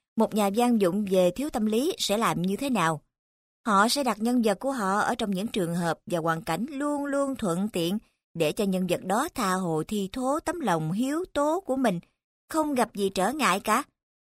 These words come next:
Họ tha hồ mỉa mai chỉ trích thiên hạ, không sợ thù oán, không chút thắc mắc gì cả. Tính tình đó vẫn luôn luôn không thay đổi bất cứ ở vào trường hợp nào. Cách miêu tả đó rất sai với sự thật.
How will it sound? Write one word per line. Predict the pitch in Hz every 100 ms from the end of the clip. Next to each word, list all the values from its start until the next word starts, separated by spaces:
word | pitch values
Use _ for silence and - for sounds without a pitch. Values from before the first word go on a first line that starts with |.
| -
Họ | 170
tha | 220 190
hồ | 190 170 165
mỉa | 165 165 226
mai | 277 202 190
chỉ | 185 165 190
trích | 302 -
thiên | 226 214
hạ, | 175 160 220 _ _ -
không | 294 262
sợ | - 185
thù | 208 180 170
oán, | 226 294 381 _ _ -
không | 208 185 175
chút | 233 254
thắc | 269 233
mắc | 247 269 -
gì | 180
cả. | 156 165 170 262 _ _ _ _ _ _ _ _
Tính | - 269 -
tình | 170 165
đó | 190 247 294
vẫn | 190 165 233
luôn | 240 214
luôn | 214 208
không | 208 226
thay | 214 226
đổi | 208 175 160 240 294
bất | 269 311 -
cứ | 254 285 339
ở | 175 185 240
vào | 170
trường | 180 175
hợp | 180 170
nào. | 180 165 - _ _ _ _ _ _ -
Cách | 247
miêu | 220 190
tả | 190 139
đó | 196 196 226
rất | 269 277
sai | - 233 202 190
với | 220
sự | - 147
thật. | 214 -